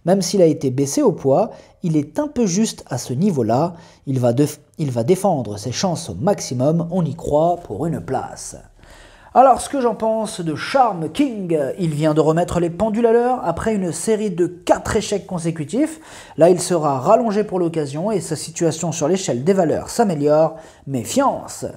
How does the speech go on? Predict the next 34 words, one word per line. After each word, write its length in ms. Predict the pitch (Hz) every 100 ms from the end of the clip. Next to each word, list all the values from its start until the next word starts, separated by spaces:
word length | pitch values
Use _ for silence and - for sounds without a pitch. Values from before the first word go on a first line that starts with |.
| - _ _ _ - - _ - _
Le 180 | - 139
numéro 360 | 160 180 190 226
treize, 500 | - 247 247 233 - -
Piedro. 800 | 233 269 160 139 127 95 101 - _ - - _
Et 80 | 269
on 80 | 294
écoute 380 | 240 240 233
Grégoire 760 | 143 127 202 196 156 147 143 131 156
Linders. 840 | 147 247 165 147 113 - - - - _ - - _
S'il 320 | - - 294
pleut, 420 | - 226 247 - -
cela, 420 | - 135 143 180 -
cela 400 | - - 143 208
va 360 | 170 190 - -
très 180 | - 208
bien. 220 | 131 - - _ _ -
Piedro 500 | 143 127 151 226 -
adore 420 | 127 127 247 185
les 100 | 139
terrains 300 | 143 151 254
pénibles. 580 | 180 139 123 92 87 - - - - -
Le 200 | 294 254
poulain 300 | - 247 208
est 100 | 165
bien 280 | 135 139 190
et 120 | 220
ne 120 | 147
fait 220 | 127 143
que 120 | 135
de 120 | 120 214
progresser. 840 | - 202 196 131 - - 120 180 - - - _ -
La 160 | 123
course 400 | - 208 - -
se, 160 | 135